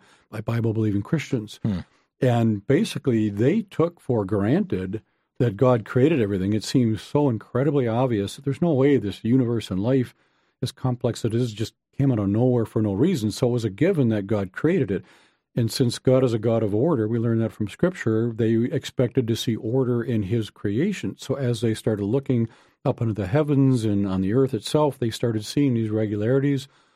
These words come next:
Speaker 1: formulating different laws and things, and formulated these areas of science. It was just a given. So simplistically, a definition of science then would have been, um, searching for explanations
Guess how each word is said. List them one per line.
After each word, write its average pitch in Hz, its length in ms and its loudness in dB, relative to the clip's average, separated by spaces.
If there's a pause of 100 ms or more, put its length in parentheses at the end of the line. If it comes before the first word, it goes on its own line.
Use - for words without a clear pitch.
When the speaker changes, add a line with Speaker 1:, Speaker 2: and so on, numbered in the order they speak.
(120)
Speaker 1:
formulating 104 580 0
different 98 300 -6
laws 127 320 2
and 123 120 0
things, 131 320 2
and 110 120 -2
formulated 104 480 -2
these 113 200 -2
areas 95 280 -2
of 104 100 -10
science. 151 460 -2
It 120 80 -10
was 110 80 -8
just - 240 -8
a 87 60 -18
given. 113 420 0 (480)
So 120 460 4 (460)
simplistically, 127 960 0
a 107 60 0
definition 123 560 0
of 107 100 -8
science 117 360 0
then 123 300 2
would 113 120 0
have 110 120 -4
been, 107 400 0 (580)
um, 101 320 -2 (440)
searching 139 420 2
for 123 220 0
explanations 120 1080 0